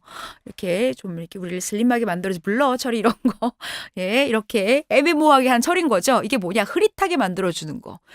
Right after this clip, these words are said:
근데 만약에 내가 눈이 블러하다 하는 표현은 뭔가 눈이 되게 침침해. 이럴 때도 여러분이 아마 feel dizzy라는 부분으로 느끼실 수 있을 거예요. 디지하게 느끼는 경우는 여러 가지 원인이 있을 수 있긴 한데 그냥 여러분이 "I feel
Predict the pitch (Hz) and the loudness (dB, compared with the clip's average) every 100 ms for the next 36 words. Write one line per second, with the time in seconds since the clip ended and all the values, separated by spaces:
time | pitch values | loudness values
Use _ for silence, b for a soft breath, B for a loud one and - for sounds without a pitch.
0 | B 262 196 202 247 180 160 180 311 208 | B -2 0 2 2 0 -2 2 2 2
1 | - - 226 285 247 247 262 302 214 233 | -4 -6 0 0 0 0 4 6 4 2
2 | 254 247 233 220 285 262 294 359 B B | 2 2 0 -2 -2 0 0 -2 B B
3 | - 254 269 208 254 220 208 - 453 - | -2 0 0 0 0 -2 -4 -6 -6 -4
4 | - - 415 370 320 233 185 156 - - | -2 0 2 4 4 2 -2 -6 -6 0
5 | 311 - 302 339 269 226 220 196 - 320 | 0 0 -2 0 2 0 0 -4 -2 0
6 | 381 247 196 233 220 233 226 185 170 185 | 0 -2 -2 0 2 2 0 0 2 2
7 | 226 285 220 185 180 233 233 - - - | 2 0 -4 -8 -6 -4 -6 -8 -10 -8
8 | 269 - - _ _ _ _ B B B | -4 -6 -8 _ _ _ _ B B B
9 | - - 311 311 359 370 330 262 220 - | -6 0 2 4 2 2 2 0 -2 -2
10 | 311 302 277 262 262 254 180 208 233 233 | -2 0 -2 0 0 0 0 -2 -2 -2
11 | 175 180 240 190 - 233 220 - 269 349 | -2 0 -2 -2 -2 -2 -4 -2 -2 0
12 | 311 208 262 381 B B - 240 180 180 | 4 4 6 4 B B -4 -2 -2 0
13 | 277 - 214 208 302 | 0 0 -4 -2 -2